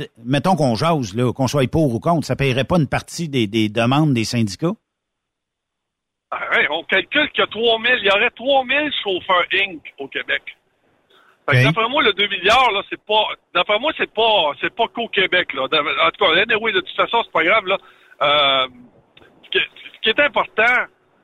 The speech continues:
Speaker 2: c'est que l-, maintenant qu'ils sont là
Speaker 1: Attends un peu, Raymond. On va faire le
Speaker 2: Ils sont
Speaker 1: calcul.
Speaker 2: Oui.
Speaker 1: On-,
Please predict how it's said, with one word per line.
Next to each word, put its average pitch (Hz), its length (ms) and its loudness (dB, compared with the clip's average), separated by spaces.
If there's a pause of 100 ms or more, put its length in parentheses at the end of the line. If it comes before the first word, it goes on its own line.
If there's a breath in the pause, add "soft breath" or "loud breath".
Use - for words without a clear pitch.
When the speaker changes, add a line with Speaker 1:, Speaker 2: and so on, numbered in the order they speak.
(400)
Speaker 2:
c'est 185 100 2
que 208 100 -2
l-, 208 260 2 (180)
maintenant 226 420 0
qu'ils - 280 -4
sont 165 240 0
là 165 240 2 (280)
Speaker 1:
Attends 143 200 0
un 196 80 4
peu, 190 160 2
Raymond. 143 320 2 (320)
On 127 100 2
va 147 80 2
faire 226 200 2
le 202 80 2
Speaker 2:
Ils - 40 2
sont 220 60 2
Speaker 1:
calcul. 147 640 0
Speaker 2:
Oui. 156 100 -6
Speaker 1:
On-, 131 120 -4